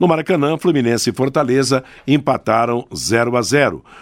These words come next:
Hoje tem o complemento da rodada, às sete e quinze da noite, em Campinas, com transmissão da Paiquerê, Palmeiras e Goiás. Na Fonte Nova, Bahia e Vasco da Gama.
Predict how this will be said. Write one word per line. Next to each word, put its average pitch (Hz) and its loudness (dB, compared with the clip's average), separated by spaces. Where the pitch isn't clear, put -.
Hoje 190 0
tem 190 0
o 160 -2
complemento 127 0
da 147 0
rodada, 170 0
às 151 -4
sete 147 -2
e 107 -8
quinze 110 0
da 165 2
noite, 170 0
em 185 2
Campinas, 156 0
com 147 0
transmissão 117 0
da 101 0
Paiquerê, 98 0
Palmeiras 95 -2
e 127 -4
Goiás. 180 2
Na 135 0
Fonte 175 -4
Nova, 123 0
Bahia 117 0
e 101 0
Vasco 104 -2
da 160 0
Gama. 208 0